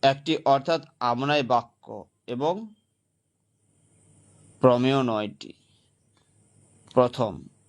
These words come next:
হরিই পরতত্ত্ব। দ্বিতীয়, তিনিই শ্যামসুন্দর সর্বশক্তিমান। তৃতীয়, সেই শ্যামসুন্দর পরম রসময় সর্বম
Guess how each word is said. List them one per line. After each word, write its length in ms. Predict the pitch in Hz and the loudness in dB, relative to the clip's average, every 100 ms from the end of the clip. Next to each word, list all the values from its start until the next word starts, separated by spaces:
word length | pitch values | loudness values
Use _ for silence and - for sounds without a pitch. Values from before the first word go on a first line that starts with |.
| _ _ _ _ _ - | _ _ _ _ _ 2
হরিই 340 | 131 156 180 | 4 4 2
পরতত্ত্ব। 760 | 196 135 123 117 113 - - - _ _ _ | 0 -2 -2 -6 -10 -12 -20 -20 _ _ _
দ্বিতীয়, 440 | 110 139 143 151 135 | -6 -4 -2 -2 -2
তিনিই 540 | - 147 147 175 190 | -4 -2 0 0 -2
শ্যামসুন্দর 1000 | 185 151 139 143 170 175 180 190 208 214 | -4 -4 -4 -4 -6 -6 -4 -2 0 -2
সর্বশক্তিমান। 1160 | - - 131 123 127 123 117 - 101 98 - _ | -8 -6 -4 -2 -6 -8 -14 -20 -20 -18 -20 _
তৃতীয়, 280 | 139 143 135 | -12 -8 -6
সেই 220 | 143 135 | -2 -4
শ্যামসুন্দর 880 | - 135 135 139 160 165 170 175 226 _ _ _ _ _ - | 0 0 0 -4 -8 -6 -4 -4 -6 _ _ _ _ _ -2
পরম 360 | 135 160 170 | 2 2 2
রসময় 640 | 151 147 156 165 175 180 | 0 0 -2 -2 -2 -2
সর্বম 1600 | 180 - - 156 170 147 139 _ _ _ _ 139 143 160 175 196 | -6 -10 -8 -2 0 0 -6 _ _ _ _ -6 0 0 0 -8